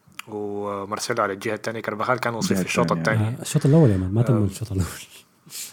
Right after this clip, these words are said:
Speaker 3: أتذكر.
Speaker 1: كيف الشوط الثاني؟ وكان بعدين قاعد يبكي عشان كان ما أعرف، ما حيلعب مع إسبانيا ولا حاجة زي،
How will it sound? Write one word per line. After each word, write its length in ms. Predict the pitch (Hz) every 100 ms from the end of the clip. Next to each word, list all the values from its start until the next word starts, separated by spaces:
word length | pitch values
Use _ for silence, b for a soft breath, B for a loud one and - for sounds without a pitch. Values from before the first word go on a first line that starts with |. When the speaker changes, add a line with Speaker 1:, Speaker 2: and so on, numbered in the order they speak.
| - 98
Speaker 3:
أتذكر. 360 | 90 117 107
Speaker 1:
كيف 160 | 95 107
الشوط 260 | - 117
الثاني؟ 400 | 107 - 110 113
وكان 200 | 117 123
بعدين 280 | 117 113 127
قاعد 180 | 127 120
يبكي 200 | 123 107
عشان 240 | 95 104
كان 160 | 101 107
ما 140 | 104
أعرف، 320 | 104 98 - 98 92 98 104
ما 100 | 110
حيلعب 400 | 107 101 101 95
مع 80 | 92
إسبانيا 420 | - 104 95 90
ولا 140 | 92
حاجة 200 | 95 98
زي، 120 | 95